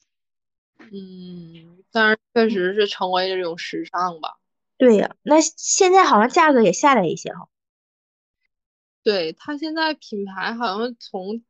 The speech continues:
Speaker 1: 刚开始有点儿高端的感觉，现在你像我家都有喜茶，你能想象，都已经推到四五线城市了。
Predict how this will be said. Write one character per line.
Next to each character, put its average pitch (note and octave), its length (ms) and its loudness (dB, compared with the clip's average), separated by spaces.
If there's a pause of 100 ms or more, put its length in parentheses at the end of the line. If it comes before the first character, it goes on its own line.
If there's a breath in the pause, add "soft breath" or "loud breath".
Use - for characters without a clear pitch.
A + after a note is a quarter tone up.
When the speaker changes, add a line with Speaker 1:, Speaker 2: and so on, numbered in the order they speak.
(160)
Speaker 1:
刚 C4+ 240 -2
开 C#4 240 -6
始 G3 220 -12
有 G3 160 -10
点 B3 100 -8
儿 G3 80 -10
高 B3 240 -4
端 A#3 180 -8
的 A#3 120 -14
感 F#3 220 -10 (100)
觉， - 80 -20 (520)
现 C#4 280 -18
在 A#3+ 400 -6 (520)
你 G#3+ 120 -12
像 C4+ 300 -6
我 D#3 140 -8
家 G3+ 220 -6
都 G#3 100 -8
有 F3+ 160 -6
喜 E3+ 220 -18
茶， D#3+ 240 -14
你 E3+ 140 -18
能 D#3 180 -20
想 F3+ 260 -18
象， D#3+ 120 -20 (400)
都 D4 180 0
已 A#3 140 -8
经 C4+ 160 -4
推 C4 200 -6
到 B3+ 280 -4 (100)
四 - 180 -20
五 A#3+ 160 -16
线 C4+ 240 -14
城 F#3 240 -18
市 G3 120 -18
了。 D#3 260 -14